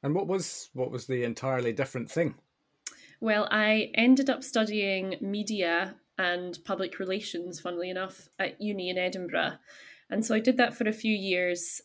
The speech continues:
Speaker 2: and graduated over in New Zealand and decided to actually go into the media world and to work in, um, T V.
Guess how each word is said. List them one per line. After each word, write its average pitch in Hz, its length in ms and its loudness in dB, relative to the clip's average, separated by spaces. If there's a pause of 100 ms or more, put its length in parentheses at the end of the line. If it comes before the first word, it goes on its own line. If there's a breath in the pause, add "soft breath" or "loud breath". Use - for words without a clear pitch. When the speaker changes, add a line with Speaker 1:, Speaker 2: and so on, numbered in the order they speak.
Speaker 2:
and 175 500 -2
graduated 185 680 0
over 175 180 -2
in 175 80 -2
New 185 100 -2
Zealand 185 480 2 (380)
and 240 220 6
decided 254 760 4 (200)
to 214 420 0 (120)
actually 214 300 -2
go 202 220 -2
into 214 280 0
the 180 100 -6
media 202 380 -2
world 156 400 -4 (520 loud breath)
and 185 320 -2
to 202 100 -10
work 170 420 0
in, 170 440 -2 (180)
um, 175 320 -2
T 240 220 0
V. 170 320 0